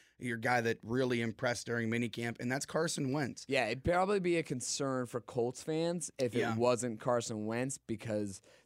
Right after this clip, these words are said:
Speaker 2: then you'd be saying, "Oh no, is he still stuck in his twenty twenty kind of rut that we saw on full display last year?"
Speaker 1: And this is really interesting. Um,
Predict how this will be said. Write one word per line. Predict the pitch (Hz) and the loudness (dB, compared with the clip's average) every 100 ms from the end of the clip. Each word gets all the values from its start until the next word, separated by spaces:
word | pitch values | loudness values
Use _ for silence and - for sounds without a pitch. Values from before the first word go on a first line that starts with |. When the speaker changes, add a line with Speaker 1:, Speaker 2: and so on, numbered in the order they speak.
| - | -2
Speaker 2:
then | 123 | 0
you'd | 131 123 | 2 0
be | 117 | -2
saying, | - 117 110 104 - - | -2 0 0 -2 -6 0
"Oh | 120 110 | 2 2
no, | 107 117 110 101 - | 2 4 4 2 -2
is | 110 | -4
he | 117 | -4
still | 104 - - 131 123 | -6 -6 0 2 2
stuck | - - - 127 120 | -2 -4 2 2 0
in | - 110 | -4 -6
his | 104 - | -6 -8
twenty | - 117 117 101 | -6 -2 -2 -2
twenty | 98 - 117 110 107 104 95 - _ - | -6 -4 -2 0 -2 -4 -8 -18 _ -4
kind | 127 110 | -2 0
of | 95 69 | -4 -4
rut | 104 123 113 - _ | 2 4 4 -2 _
that | 92 104 | -4 -4
we | 107 107 | -2 -2
saw | - 120 110 107 90 - - | 0 2 4 4 0 -6 0
on | 113 110 | 2 2
full | - 139 | 0 0
display | 120 104 - 113 110 | 0 -4 -4 -2 -2
last | 95 87 - | -2 -6 -8
year?" | 87 - - _ _ - | -10 -12 -16 _ _ -10
Speaker 1:
And | - 185 180 | -2 0 2
this | 240 - | 2 0
is | 311 | 0
really | 165 180 147 | 2 2 2
interesting. | 135 131 127 - 123 107 98 | 2 2 0 2 0 0 -2
Um, | 113 110 101 | -2 0 -2